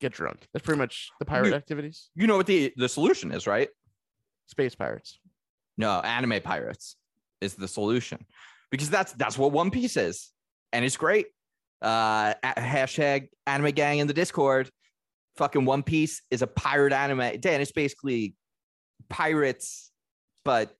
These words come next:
Speaker 2: my Hero <laughs> Academia. They, you know, they have fucking special weird abilities and shit. It's, it's wild. The only reason I am bringing it up right now is because there is a One Piece game coming out, and it looks like one of those rare T V movie I Ps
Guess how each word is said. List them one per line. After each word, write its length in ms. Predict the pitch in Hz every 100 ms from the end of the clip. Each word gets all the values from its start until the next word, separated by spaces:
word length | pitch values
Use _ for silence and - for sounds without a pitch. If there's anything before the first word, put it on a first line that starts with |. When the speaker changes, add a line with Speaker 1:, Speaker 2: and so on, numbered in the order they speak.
| _ _ _ _ _ - - _ -
Speaker 2:
my 280 | 123 113 120
Hero 280 | 113 117 113
<laughs> 100 | 110
Academia. 520 | - - 185 123 110
They, 280 | 139 131 127
you 120 | 143
know, 120 | 113
they 140 | 123
have 360 | 135 123 120 104
fucking 320 | 147 127 120
special 420 | - 135 127 120
weird 200 | 117 123
abilities 480 | 117 123 123 127 127
and 120 | 135
shit. 260 | 135 151 147 - - - _
It's, 180 | 139 139 -
it's 160 | - 151
wild. 420 | 151 220 208 147
The 60 | 127
only 200 | 170 190
reason 220 | 196 165
I 60 | 131
am 160 | 123 123
bringing 280 | 113 110
it 60 | 104
up 140 | 95
right 160 | 104 82
now 240 | 135 123
is 120 | 101 98
because 300 | 104 113 95
there 200 | 110 104 -
is 200 | 135 127
a 80 |
One 360 | 120 107 113 117
Piece 340 | - 120 113
game 340 | - 98 101 110
coming 300 | 143 135 131
out, 300 | 139 143 139 _ _ _ _
and 180 | 110 107
it 180 | 110 -
looks 260 | 113 117
like 180 | - 110
one 120 | 120
of 120 | 113 98
those 200 | 107 95
rare 600 | 104 101 98 98 95 98 _ _ _ _ _ _ _ _ _ _ -
T 240 | - 131
V 160 | 110 117
movie 340 | 113 107 113
I 100 | 107
Ps 460 | 110 - 117 117 -